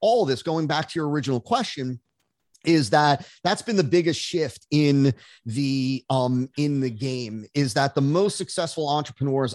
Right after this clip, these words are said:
online today understand that it is all about that financial exchange. It's all about the cost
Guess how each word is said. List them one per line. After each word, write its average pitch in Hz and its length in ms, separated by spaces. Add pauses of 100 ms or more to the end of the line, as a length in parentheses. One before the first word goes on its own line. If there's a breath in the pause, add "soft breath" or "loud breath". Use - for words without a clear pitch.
online 135 600
today 113 520
understand 139 840 (300 soft breath)
that 127 560
it 143 100
is 135 240
all 175 280
about 143 680
that 131 420
financial 135 580
exchange. 113 680
It's 127 240
all 170 220
about 151 400
the 117 60
cost - 680